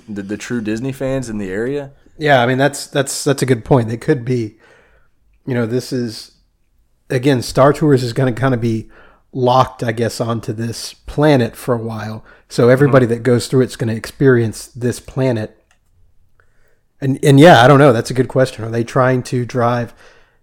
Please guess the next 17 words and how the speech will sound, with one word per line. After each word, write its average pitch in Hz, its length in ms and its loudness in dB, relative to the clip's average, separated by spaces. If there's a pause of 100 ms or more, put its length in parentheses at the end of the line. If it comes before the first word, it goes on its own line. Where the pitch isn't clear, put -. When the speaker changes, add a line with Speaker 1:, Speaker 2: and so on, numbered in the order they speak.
(120)
Speaker 2:
"Hey, 165 160 2
guys, 135 260 2
we've 127 160 -2
got 135 160 4
some 117 380 -6
information 139 600 4
from 117 180 -4
the 120 60 0
new 117 100 0
Star 131 260 0
Wars 123 180 -2
movie 110 300 -6
here. 113 260 -8
Come 117 420 -2
ride 117 220 2
this 113 220 -10
ride"? 117 420 -10